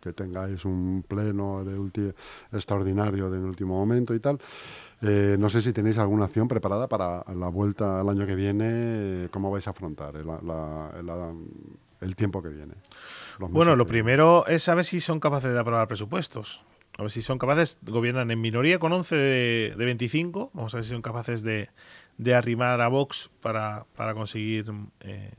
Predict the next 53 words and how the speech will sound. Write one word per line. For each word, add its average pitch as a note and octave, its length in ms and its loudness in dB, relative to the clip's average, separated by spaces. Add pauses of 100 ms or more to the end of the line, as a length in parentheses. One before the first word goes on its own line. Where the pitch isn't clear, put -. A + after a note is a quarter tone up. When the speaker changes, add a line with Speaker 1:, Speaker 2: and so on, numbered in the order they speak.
(360)
Speaker 2:
esa A2+ 400 -4
mayoría G#2+ 800 -2
que G#2 80 -10
le-, G#2+ 160 -8
que A2 160 -8
les G#2 140 -6
hace G#2+ 120 -8
falta C3 300 -2
para A#2 80 -4
sacar A2 240 -4
presupuestos. B2+ 640 -4 (960)
Iremos A2 500 -2
viendo. B2+ 340 0
Yo A#2 260 2
ahora, C3+ 280 4
como C3 160 -4
tú B2+ 100 -4
dices, B2+ 240 -6
ahora B2+ 160 0
es - 80 -6
el B2+ 100 -2
parón, C#3 280 0
ahora C3 120 0
es A#2 80 -8
el B2+ 60 -4
momento A#2+ 340 -4
de A2+ 520 -2
Speaker 1:
¿Hay C#3 160 4
feeling, C3+ 600 6
eh, G#2+ 260 0
P G#2+ 100 -2
P A2 180 2
Vox? A#2 400 -2 (160)
Eh, G2 240 -8
Speaker 2:
No. D#3 140 4 (240)
Speaker 1:
te A2 120 2
digo C3+ 200 8
porque A#2 180 4
aquí G#2+ 180 4
tampoco E2+ 680 -6
Speaker 2:
No, C#3 260 -2
Speaker 1:
hay E2+ 140 -10
Speaker 2:
no, C#3 120 0
Speaker 1:
demasiado B2+ 260 -4
Speaker 2:
no, A2+ 160 -4
no. - 0 -
Speaker 1:
feeling. D#2 180 -10
Aquí G2 140 -6
en G2+ 80 2
Speaker 2:
No, G2+ 60 4
Speaker 1:
Leganés G2+ 200 8
no A2+ 60 6
Speaker 2:
porque D3+ 480 4